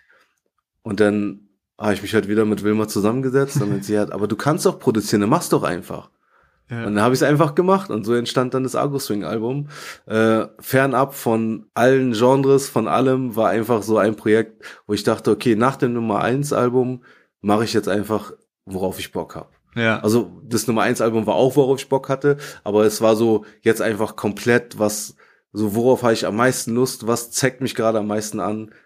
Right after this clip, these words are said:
Speaker 1: das mache ich.
Speaker 2: Ja, spannend zu hören auf jeden Fall, wenn man sich die, äh, letzten Alben von dir auch anguckt, ne, du hast gerade angefangen so mit Drinne, also alles, was nach Arco rauskam, da sind schon viele Sachen, viele unterschiedliche Sachen auch mit dabei und Sachen, wo du dich dann
Speaker 1: Mhm.
Speaker 2: auch,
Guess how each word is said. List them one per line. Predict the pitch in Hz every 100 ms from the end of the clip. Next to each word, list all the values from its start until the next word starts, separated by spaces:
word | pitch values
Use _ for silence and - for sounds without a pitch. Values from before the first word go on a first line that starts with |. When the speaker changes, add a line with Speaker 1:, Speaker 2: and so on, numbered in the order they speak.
| _ _
Speaker 1:
das | 107 98
mache | 98 92 92
ich. | -
Speaker 2:
Ja, | 113
spannend | 113 - 135 143
zu | 135
hören | 127 135
auf | 107 117
jeden | 107
Fall, | 110 107
wenn | 110
man | 117 113
sich | 117 107
die, | 120 117 120
äh, | 127
letzten | 113 135 139 - 139
Alben | 131 147 151
von | 143 131
dir | 127
auch | 120
anguckt, | - 151 151 160 -
ne, | 131 139
du | 117
hast | 117 -
gerade | 120 104 87
angefangen | 131 123 127 120
so | 113
mit | 113 110
Drinne, | 120 135 139
also | 113 110
alles, | 123 127
was | 123 117
nach | 110
Arco | - 131 131
rauskam, | 113 127 135 135 120
da | 110 110 - - - -
sind | - 139
schon | 139 135 135
viele | - - 160 156 143 135 123 113
Sachen, | 113 135 135 135 127 - -
viele | - 147
unterschiedliche | 185 165 127 117 113
Sachen | 110 131 135
auch | 110
mit | 117 117
dabei | 107 117 131 120
und | 113
Sachen, | 120 120
wo | 113
du | 113
dich | 113 110
dann | 113 107
Speaker 1:
Mhm. |
Speaker 2:
auch, | 120 113